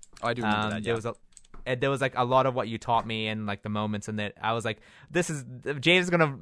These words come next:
Speaker 2: watch this video and get a, the biggest head ever, so I'm not gonna make this <laughs> into a video." Like, I made that into, like, <laughs> into, like, a thing. And also, look, I gotta give credit where it's due. I gotta give credit where it's due.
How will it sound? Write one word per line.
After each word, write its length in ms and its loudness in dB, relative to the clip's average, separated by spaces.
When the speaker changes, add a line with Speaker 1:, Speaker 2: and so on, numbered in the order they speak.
Speaker 2:
watch 260 8
this 100 -4
video 320 4
and 340 -4
get 220 4
a, 60 0
the 200 0
biggest 420 2
head 200 2
ever, 240 2
so 100 -4
I'm 120 -2
not 140 2
gonna 120 -4
make 160 -2
this 140 -6
<laughs> 20 -14
into 160 -10
a 60 2
video." 260 6
Like, 220 12
I 60 12
made 240 6
that 160 8
into, 180 2
like, 200 0
<laughs> 140 -16
into, 500 0
like, 220 2
a 140 -2
thing. 360 2
And 100 6
also, 300 10
look, 300 2
I 120 8
gotta 200 4
give 160 4
credit 260 4
where 140 8
it's 120 -2
due. 380 2
I 80 -6
gotta 300 2
give 140 -2
credit 260 0
where 100 2
it's 160 -4
due. 300 -2